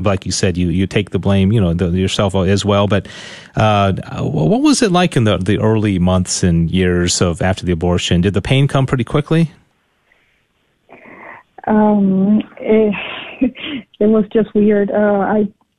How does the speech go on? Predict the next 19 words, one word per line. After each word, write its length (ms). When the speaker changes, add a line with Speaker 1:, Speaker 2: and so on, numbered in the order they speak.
Speaker 2:
I 380
did 140
not 240
know 220
what 180
was 260
happening 440
with 120
me. 200
I 80
remember, 580
of 140
course, 340
being 240
depressed, 600
sad, 420
numbed, 580
uh, 20
um, 720